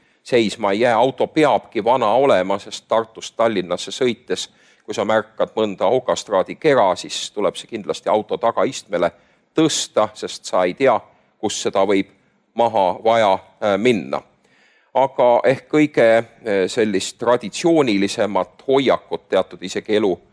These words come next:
filosoofiat, mis rahasse puutub ja investeerimisse, kannab üks, äh,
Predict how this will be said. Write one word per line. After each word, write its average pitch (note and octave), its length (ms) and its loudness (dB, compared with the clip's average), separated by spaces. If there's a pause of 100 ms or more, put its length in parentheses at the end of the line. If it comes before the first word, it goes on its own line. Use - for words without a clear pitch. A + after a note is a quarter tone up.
(300)
filosoofiat, A#2 1080 0
mis - 320 -8
rahasse G#2+ 680 -2 (360)
puutub A#2 460 -4
ja G#2 80 -2
investeerimisse, F#2+ 920 -2 (460)
kannab A2 420 -2
üks, - 380 -8
äh, G2 200 2